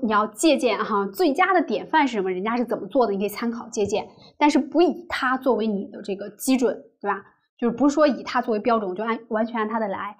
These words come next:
就是在它的基础上，你参考借鉴，根据你自己的实际情况进行调整。所以这个里面说，除了 A 不对，剩下的全都对。好，我们往下来看啊。那第二个问题就涉及到风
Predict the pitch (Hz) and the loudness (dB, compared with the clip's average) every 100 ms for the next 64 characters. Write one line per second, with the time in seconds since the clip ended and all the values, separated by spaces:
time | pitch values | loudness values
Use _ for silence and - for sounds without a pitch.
0 | _ _ - 285 403 349 - 359 392 381 | _ _ 0 4 6 4 4 6 6 6
1 | 247 220 196 190 190 - 302 311 226 226 | 0 -4 -4 -6 -8 -4 2 2 2 -2
2 | 247 226 196 269 269 240 247 233 220 - | 0 2 2 4 4 2 -2 -4 -4 -6
3 | 226 277 240 233 294 226 220 254 - 185 | -2 -2 -2 0 0 0 -4 -4 -6 -4
4 | 240 240 - - _ _ _ - 349 339 | 0 0 -2 -14 _ _ _ -2 2 4
5 | 466 359 202 196 220 - 247 247 339 330 | 4 2 0 -2 -2 0 -2 2 2 0
6 | 190 175 - 185 - - - 190 190 190 | -4 -8 -12 -12 -12 -14 -12 -10 -8 -10
7 | - _ _ _ _ _ _ _ - - | -12 _ _ _ _ _ _ _ -16 0
8 | - - 226 226 202 214 196 190 - 214 | 2 2 2 2 0 -4 -6 -6 -6 -6
9 | 196 202 262 285 480 494 381 339 240 262 | -4 -4 -2 2 6 6 6 4 2 2
10 | 269 247 240 240 - _ - | 2 4 4 2 -14 _ 2